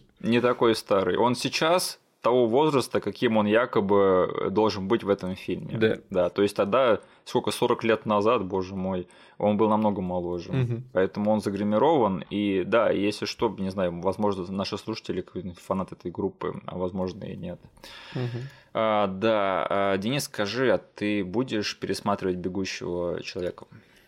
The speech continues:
Speaker 2: Знаешь, скорее всего, да, потому что он может всплыть на каком-нибудь, не знаю, групповом просмотре фильмов Шварца или еще что-нибудь такое. То есть, ну или вообще, если я захочу устроить себе какую-нибудь ретроспективу, потому что этот фильм,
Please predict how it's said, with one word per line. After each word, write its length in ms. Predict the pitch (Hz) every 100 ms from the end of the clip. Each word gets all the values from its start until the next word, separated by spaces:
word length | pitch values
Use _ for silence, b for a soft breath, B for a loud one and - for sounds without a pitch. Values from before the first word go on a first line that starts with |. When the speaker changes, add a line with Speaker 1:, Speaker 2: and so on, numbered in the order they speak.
| b
Speaker 2:
Знаешь, 560 | 117 120 247 359 - -
скорее 340 | - 139 175
всего, 260 | - - 151
да, 420 | 117 127 147 196
потому 460 | 226 - 110 110 123
что 340 | - - 117
он 220 | 110 120 123
может 300 | 123 113 110
всплыть 340 | - 123 123
на 80 | 107
каком-нибудь, 640 | 107 - 117 113 101 104
не 80 | 101
знаю, 260 | 101 101 95
групповом 460 | 107 95 113 120
просмотре 540 | - 98 - 120 - 104
фильмов 400 | - 107 92 -
Шварца 480 | - 107 117 -
или 60 | 92
еще 120 | -
что-нибудь 280 | 117 - 92
такое. 360 | 104 - 123 98
То 100 | 104
есть, 120 | -
ну 60 | 147
или 100 | 131
вообще, 320 | 117 - 127
если 200 | 110 101
я 40 |
захочу 320 | 98 107 -
устроить 340 | 117 - 113 -
себе 200 | - 110
какую-нибудь 280 | 120 110 -
ретроспективу, 640 | - - - 117 - 151
потому 240 | 117 104 101
что 140 | -
этот 120 | -
фильм, 300 | - 127 127